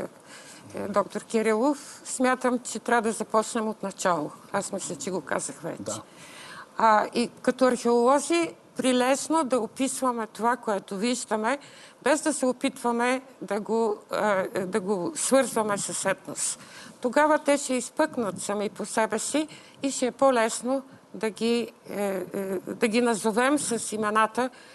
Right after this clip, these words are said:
Speaker 1: които може би са носили. А,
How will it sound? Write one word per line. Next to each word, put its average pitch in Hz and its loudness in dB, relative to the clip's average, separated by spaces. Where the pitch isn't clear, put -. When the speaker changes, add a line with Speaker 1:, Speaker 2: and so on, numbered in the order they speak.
Speaker 1:
които 226 0
може 196 -4
би 202 -6
са 185 -2
носили. 170 -2
А, 208 4